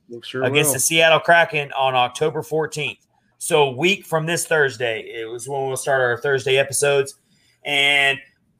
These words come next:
Speaker 2: every Thursday, once the season starts, we will do a weekly Central Division power rankings. So we're gonna go ahead and release our preseason Central Division power rankings. Rich, you can disagree with me here and let me know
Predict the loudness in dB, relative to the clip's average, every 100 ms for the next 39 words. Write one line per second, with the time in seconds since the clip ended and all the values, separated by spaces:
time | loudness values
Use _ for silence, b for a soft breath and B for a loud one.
0 | 0 4 4 4 2 6 6 6 6 4
1 | 4 2 0 0 0 -4 -4 -6 -6 2
2 | 6 6 2 -6 -8 -2 2 2 2 4
3 | 4 2 -2 -8 -6 -6 -6 -4 -2 -4
4 | -6 -10 -8 -8 -4 -6 -2 2 4 2
5 | -4 -12 -20 -20 b b b 2 4 6
6 | 6 6 6 8 6 4 0 -2 0 0
7 | -2 -2 -4 -4 2 4 4 2 0 -6
8 | _ _ -4 -2 -2 -4 -6 -6 -8 -10
9 | -8 -8 -8 -6 -6 -6 0 0 0 -4
10 | -10 _ -20 -20 _ _ _ _ 0 2
11 | 2 0 -6 0 2 2 4 6 6 6
12 | 4 4 4 6 6 4 2 4 6 6
13 | 4 2